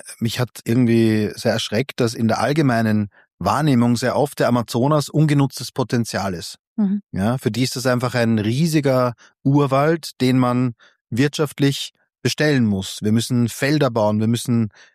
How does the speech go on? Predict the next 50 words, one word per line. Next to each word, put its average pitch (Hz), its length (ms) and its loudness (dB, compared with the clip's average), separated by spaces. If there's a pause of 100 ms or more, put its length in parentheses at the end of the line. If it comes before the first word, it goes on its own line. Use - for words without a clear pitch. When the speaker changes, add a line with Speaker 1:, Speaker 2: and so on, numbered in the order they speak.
(160)
Speaker 1:
den 120 160 2
Wald 117 300 0
roden 143 420 2
und 135 180 0
dort 127 320 0
Rinderherden 123 640 2
hinbringen 110 540 0
und 107 220 0
Landwirtschaft 120 680 0
fördern. 104 500 2 (760)
Warum 107 280 0
gibt's 123 200 -2
dieses 120 340 -4
riesige, 139 440 0
der 127 120 2
ist 123 80 -2
ja, 131 100 0 (280)
der 123 120 0
ist 131 60 -2
ja 151 100 2
eh 151 160 2
so 143 180 2
riesig, 113 560 0 (320)
der 127 220 0
muss 170 160 4
nicht 156 160 0
so 120 80 0
riesig 104 320 0
sein. 87 260 -4
Ist 98 100 -6
ja 123 120 2
ganz 120 220 -2
schön, 127 240 0
wenn's 113 140 2
irgendwo 117 280 2
ein 113 80 0
paar 113 160 -2
Wälder 123 280 0
gibt, 101 260 -4
aber 98 180 0
eigentlich 123 420 0 (380)
müssen 117 260 0
wir 123 80 2
diesen 123 220 2
Lebensraum 110 640 2
nutzen 131 440 0
für 131 100 0
unsere 127 280 0
Wirtschaft. - 540 -4
Speaker 2:
Mhm. 208 300 -4